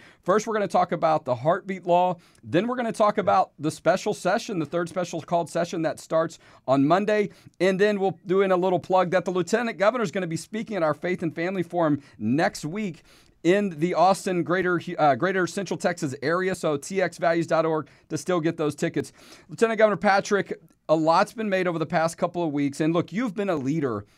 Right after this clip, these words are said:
on the issue of life for so many years, particularly during your time in elective office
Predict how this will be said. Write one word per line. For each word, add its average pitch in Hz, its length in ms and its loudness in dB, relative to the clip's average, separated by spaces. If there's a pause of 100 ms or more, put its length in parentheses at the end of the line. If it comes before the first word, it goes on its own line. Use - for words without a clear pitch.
(200)
on 175 180 6
the 165 160 2
issue 165 260 0
of 113 140 -2
life 123 480 -6 (280)
for 170 160 0
so 180 380 -2
many 175 160 0
years, 139 460 0
particularly 165 480 -4
during 147 300 0
your 160 140 0
time 156 380 -4
in 139 100 0
elective 135 540 -6
office 131 440 -2